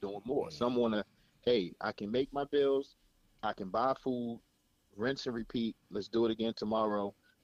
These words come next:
Speaker 1: I'm okay with that."
Speaker 2: Yeah, yeah. I, I tell people all the time, yeah, every now and then I have some days where I'm like, "Man, I'll just go back to work.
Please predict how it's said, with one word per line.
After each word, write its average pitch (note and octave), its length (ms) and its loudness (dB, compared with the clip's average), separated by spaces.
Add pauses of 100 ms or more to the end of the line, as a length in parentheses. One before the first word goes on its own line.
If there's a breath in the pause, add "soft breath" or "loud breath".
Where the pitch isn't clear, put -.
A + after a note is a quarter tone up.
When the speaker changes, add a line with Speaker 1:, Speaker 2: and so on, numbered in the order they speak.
Speaker 1:
I'm G2 140 -2
okay F2+ 260 -2
with C2+ 120 -10
that." - 180 -8 (220)
Speaker 2:
Yeah, G#3 140 0
yeah. A2+ 540 -4
I, C#3+ 40 0
I D3 40 -2
tell C#3+ 180 -2
people B2+ 240 -2
all A#2+ 100 0
the A#2+ 80 -8
time, B2+ 300 -2 (460 loud breath)
yeah, D3 220 2
every C#3+ 180 6
now D3 140 6
and C#3 100 4
then B2+ 160 4
I C3 60 6
have B2 200 6
some A#2 100 -2
days A2+ 220 6
where A2 120 0
I'm A#2+ 80 -2
like, G2+ 140 -2
"Man, D#3 200 2
I'll E3 120 2
just F#2 160 -4
go F2+ 120 -8
back F#2 200 -4
to C#2+ 60 -12
work. E2+ 220 -10